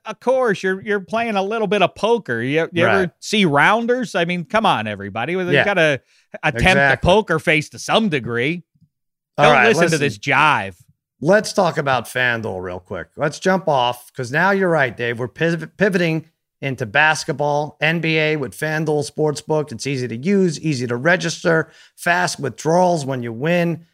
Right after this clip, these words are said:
Speaker 2: You get paid in as little as twenty-four hours, odds boosts, specials every day. You get big super boosts. Uh, live betting. Oh my God, you can place your bet fast during a game. If you see a trend you like, that's a great thing. If you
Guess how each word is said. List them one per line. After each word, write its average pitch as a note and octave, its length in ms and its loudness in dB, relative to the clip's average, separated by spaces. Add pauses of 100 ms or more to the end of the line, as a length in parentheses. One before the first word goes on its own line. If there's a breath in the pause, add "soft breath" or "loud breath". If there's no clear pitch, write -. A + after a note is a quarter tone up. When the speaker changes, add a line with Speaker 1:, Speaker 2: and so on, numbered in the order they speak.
(120)
Speaker 2:
You - 80 -8
get C#3+ 220 -4
paid F3 340 0
in D3+ 140 0
as A#2 160 -4
little D3 240 0
as B2 100 -4
twenty-four C3+ 540 0
hours, C#3 440 2
odds D#3 360 0
boosts, D3 340 -4
specials C#3 600 -4
every D3+ 220 -2
day. C3 380 0 (240 soft breath)
You - 60 -16
get A#2+ 240 -6
big E3 240 2
super C3+ 300 -4
boosts. A2+ 460 -6 (380)
Uh, A2+ 280 0
live D#3 420 4
betting. G3 380 2
Oh F#3+ 180 0
my D3+ 120 -2
God, D3 300 0
you G#2+ 60 -12
can A2+ 100 -12
place D#3+ 260 -6
your C#3+ 100 -6
bet D3 340 -2 (180)
fast E3 480 -2
during D#3 320 -2
a B2+ 60 -8
game. C#3+ 340 -4
If B2 140 -12
you A#2+ 60 -8
see C#3+ 180 -8
a B2+ 60 -6
trend C#3+ 320 -6
you C3 80 -6
like, C#3+ 160 -4
that's A3 240 -2
a - 20 -6
great C3+ 320 -4
thing. G2+ 180 -10
If A2+ 140 -8
you B3 160 -2